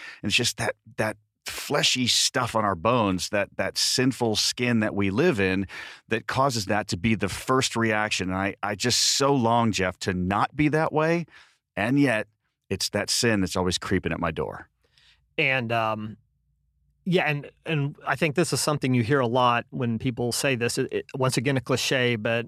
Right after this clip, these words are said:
Speaker 2: I see this posted all over the place, um, on Facebook and Instagram. And it's simply this, you'll hear this, "It's not a skin issue, it's a sin issue."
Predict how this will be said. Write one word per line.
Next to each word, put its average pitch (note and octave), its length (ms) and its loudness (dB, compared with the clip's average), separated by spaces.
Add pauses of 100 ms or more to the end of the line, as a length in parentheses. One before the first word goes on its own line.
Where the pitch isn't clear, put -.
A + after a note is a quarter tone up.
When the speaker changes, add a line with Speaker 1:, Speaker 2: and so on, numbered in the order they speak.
Speaker 2:
I B2+ 60 -6
see C3+ 180 -2
this A#2+ 220 -4
posted C#3+ 520 0
all A#2+ 200 4
over A#2+ 160 2
the A#2 120 0
place, - 540 0
um, G#2+ 420 -4
on A2 160 -4
Facebook C3+ 800 0
and G2 240 -8
Instagram. B2+ 840 0 (760)
And B2+ 300 0
it's C#3 140 -6
simply C3 220 0
this, C3+ 240 -2
you'll A#2 100 -4
hear F#3 180 2
this, A#2+ 260 -4 (160)
"It's - 220 -2
not D3 200 2
a B2 40 -2
skin C#3+ 320 -2
issue, C3 240 0
it's A#2+ 120 -4
a A2+ 60 -6
sin D#3 260 0
issue." G2+ 320 -4